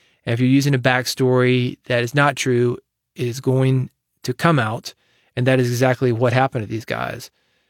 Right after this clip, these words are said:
You will have guys approach you that are trying to get one over on you and have you sell their clean reputation that actually isn't that clean.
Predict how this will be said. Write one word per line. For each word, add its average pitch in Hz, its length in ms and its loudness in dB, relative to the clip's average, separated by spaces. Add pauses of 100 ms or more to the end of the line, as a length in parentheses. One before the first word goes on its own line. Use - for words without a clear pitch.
(420)
You 139 280 2
will 175 80 4
have 143 460 0 (160)
guys 131 400 2
approach 131 440 -2
you 107 280 -8 (500)
that 123 120 2
are 113 60 -2
trying 131 260 2
to 120 60 -4
get 123 140 -6
one 123 160 -4
over 120 240 -4
on 113 160 -2
you 110 260 -4 (400)
and 113 120 -2
have 117 200 2
you 135 320 2
sell 107 680 -2 (760)
their 120 680 0 (560)
clean 127 320 2
reputation 117 800 -2 (420)
that 127 140 -2
actually 120 460 0
isn't 110 320 -4 (300)
that 98 200 -4
clean. 143 340 -8